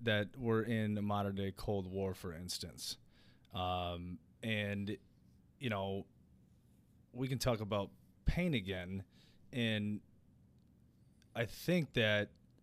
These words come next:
China has a lot more acceptance of pain to progress in their nation state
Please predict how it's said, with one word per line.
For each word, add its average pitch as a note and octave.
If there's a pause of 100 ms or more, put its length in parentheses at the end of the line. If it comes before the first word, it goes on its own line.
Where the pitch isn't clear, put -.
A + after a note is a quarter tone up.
China A#2+
has G2 (1600)
a G#2+
lot A2+
more A#2+
acceptance G#2 (160)
of G#2
pain G#2 (800)
to B2
progress G#2 (1600)
in A2+
their A2
nation G#2+
state G#2